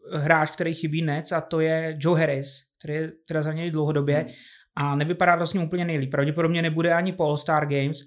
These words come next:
Speaker 1: A to je taky takový trošku hráč. V minulý sezóně to byl takový ten čtvrtý, pátý hráč, ale důležitý hráč v základní sestavě a taky hodně chybí, taky hodně chybí.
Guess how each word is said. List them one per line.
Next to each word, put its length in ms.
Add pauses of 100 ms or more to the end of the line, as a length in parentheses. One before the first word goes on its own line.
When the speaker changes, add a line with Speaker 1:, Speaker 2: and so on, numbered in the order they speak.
(320)
Speaker 1:
A 40
to 100
je 60
taky 180
takový 280
trošku 320
hráč. 260
V 40
minulý 220
sezóně 400
to 100
byl 100
takový 220
ten 280
čtvrtý, 600
pátý 280
hráč, 320
ale 100
důležitý 340
hráč 200
v 40
základní 340
sestavě 540 (520)
a 140
taky 220
hodně 200
chybí, 280
taky 220
hodně 160
chybí. 320